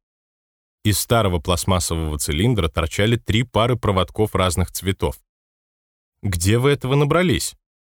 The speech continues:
«В уличной школе. Квартал Энглвуд, Южный Чикаго». Он пригляделся к пучку проводов и понял, какая пара идет к аккумулятору.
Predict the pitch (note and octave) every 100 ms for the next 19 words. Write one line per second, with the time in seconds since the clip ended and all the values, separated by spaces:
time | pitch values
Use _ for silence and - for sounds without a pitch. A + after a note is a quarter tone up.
0 | _ _ _ _ G#2+ G#2+ C#3+ B2 - B2
1 | A#2 - C#3+ G#2+ C#2 - _ _ - B2
2 | B2+ - C#3 - D#3 D3 A2 F#2 E2+ E2
3 | G2+ G#2+ F#2+ F#2+ - - F2+ C#2+ C#2 _
4 | _ _ _ _ _ _ - C3 D3 C3
5 | A#2+ A2+ A#2 C3 - - A#2 - - A2+
6 | G2+ F#2 F2 C3+ - A#2 G#2 A2+ C3+ C3+
7 | - G#2+ A2+ A#2 A2+ G#2 G#2+ G2 F2 F2+
8 | - F2+ F#2 F2 C#2+ - D2 -